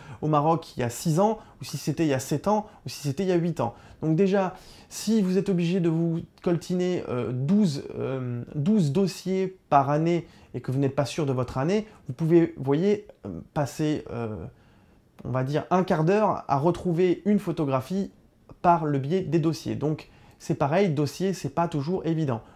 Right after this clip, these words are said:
Il est donc super important de ne pas rater cette étape. Si vous utilisez Lightroom depuis un petit moment, mais que vous ne créez pas de collection, eh ben, c'est pas grave, puisqu'on pourra créer des collections a posteriori, mais surtout,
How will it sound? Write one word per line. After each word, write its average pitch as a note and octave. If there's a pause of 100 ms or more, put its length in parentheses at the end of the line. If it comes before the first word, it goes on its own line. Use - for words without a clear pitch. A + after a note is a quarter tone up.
(600)
Il E3+
est G3
donc G3
super G#3
important E3 (280)
de -
ne C3+
pas C3
rater D3
cette -
étape. F#3 (220)
Si -
vous A#3+
utilisez F#3
Lightroom F3
depuis D3
un C#3+
petit C#3
moment, G#3
mais A3
que E3
vous C#3+
ne D3
créez F3+
pas A3
de F3
collection, D#3+ (200)
eh -
ben, C#3
c'est -
pas D#3+
grave, C#3 (260)
puisqu'on D#3
pourra E3
créer E3+
des D3
collections D3
a A#2+
posteriori, D#3+ (280)
mais G3+
surtout, A3+